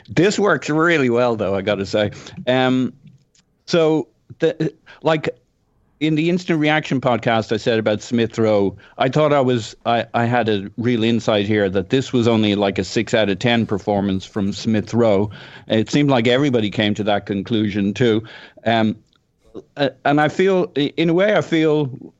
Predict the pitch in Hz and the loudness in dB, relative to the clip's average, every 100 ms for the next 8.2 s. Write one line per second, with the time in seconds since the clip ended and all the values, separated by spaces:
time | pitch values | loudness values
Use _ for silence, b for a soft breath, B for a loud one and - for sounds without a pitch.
0 | _ _ 151 143 - 151 143 143 135 123 | _ _ -2 -2 -2 -2 2 2 2 0
1 | - - 117 143 127 - 131 143 123 113 | -4 -6 -2 0 0 0 2 2 2 -2
2 | 113 - - - 123 131 143 143 - 131 | -6 -8 -14 -8 -4 0 0 0 -2 -2
3 | 123 110 120 120 113 117 113 110 113 110 | 0 2 2 2 2 2 2 2 0 2
4 | 104 92 - - 135 151 147 139 127 117 | 2 0 -2 -4 0 2 2 2 2 0
5 | - 147 135 123 127 120 123 117 101 95 | 0 0 0 0 0 2 2 2 0 -2
6 | 107 107 - 120 117 113 110 104 92 98 | -2 -2 -2 -2 0 0 0 0 0 0
7 | 101 92 90 95 98 92 90 90 - 98 | 0 -2 0 2 2 0 -2 -6 -2 -2
8 | 92 101 | 0 -4